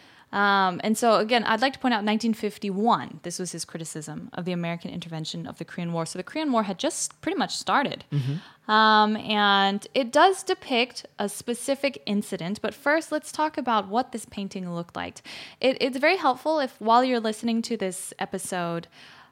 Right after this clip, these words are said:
Speaker 1: uh, if you have your phone out or your computer, some way that you can search this painting so you can kind of see what we're trying to describe, 'cause it's,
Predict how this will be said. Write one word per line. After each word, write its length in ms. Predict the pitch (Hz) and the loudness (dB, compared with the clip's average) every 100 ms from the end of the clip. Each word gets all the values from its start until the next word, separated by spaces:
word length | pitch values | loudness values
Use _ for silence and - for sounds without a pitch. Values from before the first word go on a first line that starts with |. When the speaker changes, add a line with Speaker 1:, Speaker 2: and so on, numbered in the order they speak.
| - | -8
Speaker 1:
uh, 400 | 185 185 175 175 - | 0 2 2 0 -2
if 160 | 202 | -4
you 100 | 202 | -2
have 120 | 190 | 0
your 80 | 214 | 0
phone 260 | 214 196 202 | 0 0 2
out 200 | 190 190 | 2 0
or 60 | 196 | 0
your 160 | 202 | -2
computer, 520 | 196 208 - 185 180 | -2 -4 -4 -4 -4
some 220 | 190 359 381 | -4 -6 -4
way 140 | 370 | -4
that 160 | 320 247 | -4 -4
you 120 | 233 | -6
can 440 | - 226 196 180 - - - | -6 -6 -4 -6 -10 -20 -14
search 540 | - - 208 226 - | -8 -2 -2 -2 -6
this 160 | 196 - | -8 -10
painting 580 | - 170 170 220 240 277 | -12 -12 -8 -6 -4 -4
so 160 | - | -6
you 60 | 208 | -6
can 180 | 226 220 | -4 -4
kind 400 | - 311 370 381 | -6 -8 -4 -2
of 380 | 269 214 - _ - - - _ | -2 -2 -10 _ -20 -20 -20 _
see 600 | - - - 247 214 175 | -18 -14 -6 -2 -2 -2
what 340 | 170 175 185 180 | -4 -2 0 0
we're 220 | 196 196 | -2 -4
trying 420 | - 262 302 339 | -4 -4 -4 -4
to 80 | 240 | -6
describe, 640 | 185 - - 180 160 147 - | -8 -10 -8 -4 -4 -6 -12
'cause 260 | - 185 - | -12 -12 -12
it's, 260 | 208 - | -18 -18